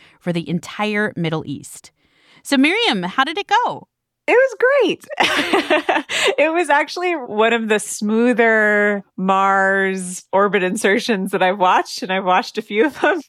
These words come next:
Speaker 1: And apart from the science, what do you think this moment means for the U A E?
Speaker 2: It's a big sort of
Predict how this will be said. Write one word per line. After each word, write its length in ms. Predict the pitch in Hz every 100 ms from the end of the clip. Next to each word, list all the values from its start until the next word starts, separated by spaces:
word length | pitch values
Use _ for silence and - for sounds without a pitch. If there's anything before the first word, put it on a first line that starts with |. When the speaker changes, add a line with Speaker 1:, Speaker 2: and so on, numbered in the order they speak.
| _ _ _ _ -
Speaker 1:
And 100 | 320
apart 240 | 330 480 494
from 100 | 508
the 80 | 453
science, 460 | - 262 233 220 240
what 160 | 320
do 100 | -
you 60 | 415
think 160 | 320
this 180 | 285 -
moment 320 | 247 233 233
means 300 | 202 208 202
for 100 | -
the 100 | 190
U 220 | 170 175 170
A 80 |
E? 420 | 156 156 123 - _ _ -
Speaker 2:
It's 240 | 240 233 233
a 60 |
big 380 | 185 214 208 170
sort 300 | - 202 190
of 220 | 185 170